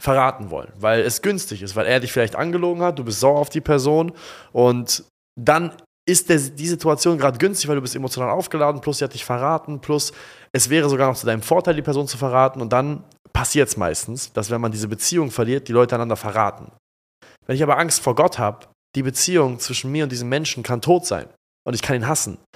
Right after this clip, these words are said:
und es kann ein riesiger Benefit für mich sein, ihn jetzt zu betrügen. Aber wenn ich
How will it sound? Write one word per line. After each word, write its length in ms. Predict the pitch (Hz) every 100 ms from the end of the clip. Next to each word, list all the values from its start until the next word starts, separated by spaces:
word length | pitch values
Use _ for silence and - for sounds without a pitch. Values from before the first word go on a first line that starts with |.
| -
und 100 | -
es 100 | -
kann 120 | 165
ein 100 | 156
riesiger 340 | 127 180 175 143
Benefit 380 | 151 165 - -
für 100 | 127
mich 140 | 120
sein, 280 | 123 131 -
ihn 160 | 139
jetzt 280 | 135 123 -
zu 80 | 123
betrügen. 500 | 117 - 165 110 87 - _ _ _ _ _ _ _
Aber 160 | 113 123
wenn 80 |
ich 160 | 147 131